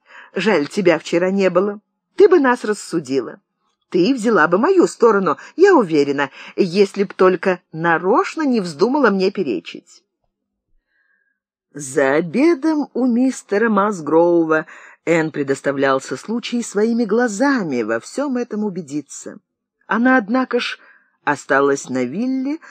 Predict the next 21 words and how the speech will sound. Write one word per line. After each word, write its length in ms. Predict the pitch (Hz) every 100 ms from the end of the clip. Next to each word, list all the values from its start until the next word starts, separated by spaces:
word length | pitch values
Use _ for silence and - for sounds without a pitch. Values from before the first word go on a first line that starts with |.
| -
ссылаясь 680 | - - - 127 123 135 151
сразу 680 | - - 135 131 143 131 143 - - -
и 160 | 233
на 140 | 165 135
свою 260 | 127 120
головную 480 | 120 131 160 208 262
боль, 320 | 240 359 359 359 - - -
и 320 | 262 320 277
на 140 | - 214
вернувшееся 880 | 202 185 175 262 - - 294 285 262
нездоровье 640 | 240 156 156 202 220 233
племянника. 960 | 226 240 160 127 120 117 113 - 113 - - -
Она 280 | - 147 175
одного 400 | 175 170 202 214
хотела 560 | 202 175 175 165 160 160
уклониться 1300 | - 214 220 208 233 226 254 285 - - - 202 165 - - -
от 180 | 160 156
встречи 680 | - - - 175 240 - 214
с 160 | 202
капитаном 680 | - 139 127 131 139 135 127
Вентвортом. 960 | 120 120 117 113 120 117 110 - 120